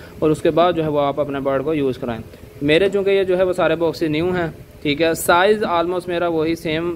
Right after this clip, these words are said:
पिछले साल वाला ही है जो मैंने पिछले साल बनवाया था। क्योंकि आप लोगों को मैंने बताया मेरे ये जो cages हैं, cages के अंदर मैंने, अ, दाने वाला और पानी वाला दो channel रखवाए हुए हैं और इसलिए जो box है वो मुझे उस हिसाब से design करना पड़ता है कि मेरे ये दोनों channel भी चल जाएँ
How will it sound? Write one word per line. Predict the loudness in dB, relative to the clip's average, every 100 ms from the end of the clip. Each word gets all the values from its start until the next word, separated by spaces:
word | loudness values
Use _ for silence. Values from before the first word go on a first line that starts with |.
| -4
पिछले | -2 0 2
साल | 2 2
वाला | 2
ही | 2
है | 0
जो | 0
मैंने | -2 -2
पिछले | -2 -2 -2
साल | 0 -2
बनवाया | -2 -2 -2
था। | -4 -8 -16 -14 -2
क्योंकि | 2 4
आप | 4 2
लोगों | 0 -2
को | -2
मैंने | -2 -2
बताया | -2 0 2
मेरे | 0 0 0
ये | 0
जो | -2
cages | -2 -2 0 0
हैं, | 0 -2 -12 -2
cages | 0 4 4
के | 4
अंदर | 0 2
मैंने, | 2 2 0
अ, | 2 2 2
दाने | 2 2 2
वाला | 2 2
और | 2
पानी | 0 0
वाला | 0 0
दो | 2 2
channel | 0 0
रखवाए | -2 2 2
हुए | 2 2
हैं | -2 -6 -20 -6
और | -4
इसलिए | -4 -4 -4
जो | 0
box | 4 2 2
है | 0
वो | 0
मुझे | 0 2 0
उस | 0 -4
हिसाब | -2 0 2
से | 2
design | 2 0 0
करना | 0 0
पड़ता | -2 -2
है | -2
कि |
मेरे | 0 2 2
ये | 2
दोनों | 0 -2
channel | 0 0 0
भी | -2 0
चल | 0
जाएँ | 0